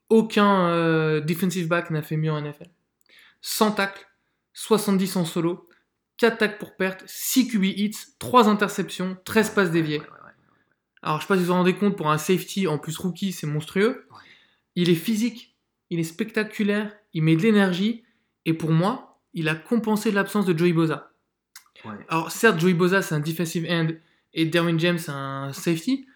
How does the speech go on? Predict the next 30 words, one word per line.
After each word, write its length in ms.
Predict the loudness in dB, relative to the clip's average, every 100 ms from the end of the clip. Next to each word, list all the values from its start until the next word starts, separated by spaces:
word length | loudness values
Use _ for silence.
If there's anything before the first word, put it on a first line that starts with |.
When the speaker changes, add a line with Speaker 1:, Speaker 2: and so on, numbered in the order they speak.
| _ _ _ _ -2
Speaker 1:
mais 500 | 2 4 2 -4 -20 _
en 120 | -2 2
l'absence, 640 | 2 2 0 0 -2 -6 -4
euh, 100 | -2
je 80 |
veux 80 | -2
dire, 240 | 0 2 2
euh, 200 | 0 -2 -8 _ _ _ _ -4
même 200 | 2 6
au 20 | 6
niveau 160 | 6
du 100 | 4 2
play 200 | 2 6
call, 240 | 6 6
tu 80 | 4
vois, 300 | 2 2 -10 -20 _ _
c'est-à-dire 340 | 0 2 2
que, 360 | 0 2 0 -4 _ -10
euh, 380 | -4 -4 -6 -12 -16 -16
le 160 | -4 2
mec, 200 | 4 4
il 40 | 2
a 40 |
quand 80 | 0
même 80 | 0
fait 80 |
trois 120 | 0 2
virgule 200 | 2 0
cinq 220 | 0 0
sacs. 260 | 0 -2